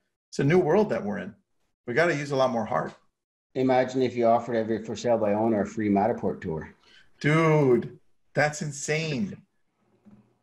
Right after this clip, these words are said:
Speaker 1: Justin, you just became my best friend. That was brilliant. 'Cause we have a camera. Why not just call him up and be like, "We'll do this for you for free"?
Speaker 2: Yeah.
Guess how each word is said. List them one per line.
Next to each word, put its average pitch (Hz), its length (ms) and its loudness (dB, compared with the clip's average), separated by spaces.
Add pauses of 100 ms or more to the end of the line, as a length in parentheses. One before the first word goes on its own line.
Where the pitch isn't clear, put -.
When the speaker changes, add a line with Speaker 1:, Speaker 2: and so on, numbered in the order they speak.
(180)
Speaker 1:
Justin, 208 360 0
you 143 100 -8
just 175 240 -6
became 175 280 -4
my 139 80 0
best 139 300 0
friend. 101 380 -6
That 127 100 0
was 127 160 -2
brilliant. 107 500 -2 (1120)
'Cause 143 220 0
we 185 160 4
have 185 200 4
a 175 100 0
camera. 196 520 0
Why 160 200 2
not 220 200 4
just 208 160 -4
call 220 240 4
him 185 100 2
up 254 180 2
and 160 100 -2
be 165 80 -2
like, 156 200 4
"We'll 175 120 -4
do 196 140 2
this 202 160 0
for 214 160 -2
you 247 200 0
for 185 160 2
free"? 214 480 -6 (560)
Speaker 2:
Yeah. 139 220 -4